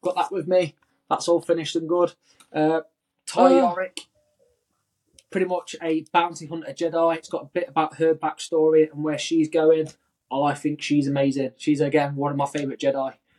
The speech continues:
Speaker 1: I absolutely love a, ho-, a lightsaber
Speaker 2: Oh.
Speaker 1: as well. I love the purple. Um, but her arc in The Monster of Temple Peak is absolutely spot on. Cavan Scott and Rachel Stott have got that book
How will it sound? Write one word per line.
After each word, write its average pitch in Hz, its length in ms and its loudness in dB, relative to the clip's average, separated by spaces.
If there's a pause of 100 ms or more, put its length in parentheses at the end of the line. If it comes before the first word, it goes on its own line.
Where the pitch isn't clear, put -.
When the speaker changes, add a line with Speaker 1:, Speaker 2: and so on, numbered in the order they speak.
(220)
Speaker 1:
I 156 60 0
absolutely 147 480 -2
love 151 160 4
a, 143 60 -4
ho-, - 220 -6
a 147 100 -6
lightsaber 147 560 2
Speaker 2:
Oh. 135 40 -12
Speaker 1:
as 127 100 -10
well. 151 320 2
I - 40 -4
love 147 140 -2
the 131 60 -14
purple. 147 600 0 (400)
Um, 123 300 -4 (260)
but 143 140 0
her 151 260 0
arc 151 480 2
in 143 200 -6
The 143 40 -4
Monster 147 260 -6
of - 40 -20
Temple 139 320 -4
Peak 147 460 0
is 127 360 -4
absolutely 135 520 -4
spot - 300 -4
on. 135 140 -2 (140)
Cavan 139 260 -4
Scott 185 440 -2
and 131 220 -4
Rachel 135 300 -2
Stott - 380 -6 (500)
have 120 80 -10
got - 180 0
that 139 180 -2 (340)
book - 300 -2